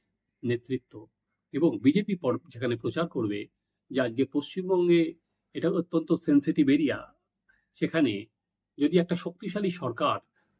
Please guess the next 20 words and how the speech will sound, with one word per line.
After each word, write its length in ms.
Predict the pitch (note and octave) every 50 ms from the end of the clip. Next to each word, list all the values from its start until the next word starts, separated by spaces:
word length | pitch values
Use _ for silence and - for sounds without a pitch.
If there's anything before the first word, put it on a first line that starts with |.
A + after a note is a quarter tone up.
| _ -
না 220 | B2 A#2+ A#2+ C3 -
থাকে 460 | - - C#3+ - - E3 A#2+ G2 G2 - _ _ _ _ _ _ _ _ _ _ _ -
তাহলে 480 | - G#2+ A2 - C#3 A#2+ G#2 F#2+ G#2+ - _ _ _ _ _ _ _ _ _ _
আগামী 360 | - A#2+ A#2 C3 C3 C3 A#2+
দিন 240 | A2 A2 G#2+ G#2 G#2+ -
পশ্চিমবঙ্গের 600 | - C3 - - - D3+ C#3+ B2+ A#2+ A2+ A2+ G#2+
ওপর 220 | A2 A2+ C3+ C#3 - _
আঘাত 400 | - B2+ G#2+ - - B2+ G2 - _ _ _ _ _ _ _ _ _ _
অনেক 280 | - A#2 A#2+ B2+ B2 - _
বেশি 300 | - A#2 A#2 - - - -
আসতে 320 | - - C#3+ - - - A#2
পারে। 300 | - A#2+ G#2+ G2 F#2+ G#2 _ _ _ _ _ _ _ _ _ _
ফলে 380 | - C3 B2+ A#2 G#2+ G#2 G#2 - - _ _ _ _ _ _ _ _ _ _
সিকিউরিটি 580 | - - F#3+ F3+ F3 B3+ B3+ B3+ A#3+ F#3+ - F3
অ্যাঙ্গেলে, 400 | C3+ A#2+ B2+ C3+ C#3 A2+ G#2+ G#2
শুধুমাত্র 440 | - C3+ C#3 D3+ D#3 D3 - C#3 A2+
রাজনীতির 500 | G#2+ G#2 A#2 A2+ B2+ D3 - - - -
বাইরে 340 | G#2+ G#2+ A#2 A2+ G#2 G2
নিরাপত্তা 800 | G2 G2+ A2 A#2+ C#3+ - - E3+ - _ _ - E3 D3+ C#3+ C3+ - _ _ _ _ _ _ _ _ _ _ - - -
আ-, 120 | - E3